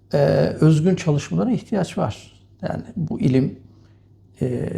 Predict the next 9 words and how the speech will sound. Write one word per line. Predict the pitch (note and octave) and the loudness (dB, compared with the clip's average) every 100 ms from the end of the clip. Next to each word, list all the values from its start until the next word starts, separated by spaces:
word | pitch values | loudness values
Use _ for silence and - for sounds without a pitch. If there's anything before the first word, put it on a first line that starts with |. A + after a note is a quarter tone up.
| - - - - | -6 -8 -10 -12
işte | - - | -8 -4
ilimler | - C3 C3 C3 C3 | 0 4 6 4 2
tarihini | - A#2+ A#2 B2+ D3 | 0 0 2 2 2
görüyoruz. | D#3 F#3 E3 C3 - - - - | 2 2 2 0 -6 -18 -16 -12
E, | - | -10
fakültemizdeki | - B2+ C#3+ - A#2+ A#2 G#2+ - | -6 -6 -6 -4 0 0 0 -2
eğitimde | - B2 A2+ A2+ G#2 | -2 0 0 -2 -2
her | G#2 D3+ C#3 - | 0 0 0 0
alanın, | C3 A#2 A2 A#2 | 0 0 0 -2